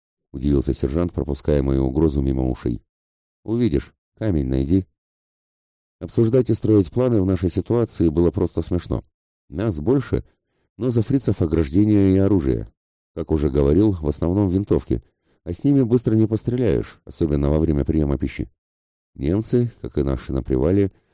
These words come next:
Стволы составляют пирамиду, и быстро привести к бою оружие сможет только дежурная смена, а это всего три бойца, включая пулеметчика.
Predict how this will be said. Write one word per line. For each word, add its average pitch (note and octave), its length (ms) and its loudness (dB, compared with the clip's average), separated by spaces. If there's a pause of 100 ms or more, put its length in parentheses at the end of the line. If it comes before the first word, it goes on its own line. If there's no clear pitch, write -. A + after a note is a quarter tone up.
Стволы A2 380 0
составляют G2 680 0
пирамиду, F#2 540 0 (340)
и F2 100 -6
быстро F#2+ 380 0
привести F2 440 0
к C#2+ 100 -4
бою E2+ 420 4
оружие E2 520 2
сможет F#2+ 420 -2
только F#2+ 300 2
дежурная F2+ 480 0
смена, C2 380 -4 (360)
а D#2+ 80 -10
это A#2 220 0
всего C3+ 280 0
три G#2 180 2
бойца, F2 440 0
включая D2 480 0
пулеметчика. C#2 680 -2